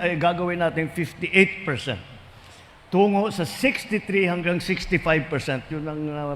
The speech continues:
pinaka-aspirational level natin. Sa tulong nito, bababa rin ang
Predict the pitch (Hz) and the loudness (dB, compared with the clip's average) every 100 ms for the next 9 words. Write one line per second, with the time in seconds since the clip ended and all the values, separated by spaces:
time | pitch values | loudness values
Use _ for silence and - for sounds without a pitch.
0 | 147 - 143 139 147 135 127 127 - 143 | -8 -6 -6 -4 -6 -4 -8 -10 -4 -2
1 | 143 131 160 139 135 135 139 127 131 - | -2 -2 -4 -4 -4 -4 -4 -4 -4 -6
2 | 107 92 - - - - - - - 180 | -8 -8 -16 -20 -20 -20 -20 -20 -2 0
3 | 175 247 247 247 233 - 170 151 139 - | 4 6 6 8 6 8 4 4 -2 -12
4 | - - 143 151 190 202 226 226 220 214 | -18 -8 0 4 4 6 8 6 6 0
5 | 214 175 | 0 -4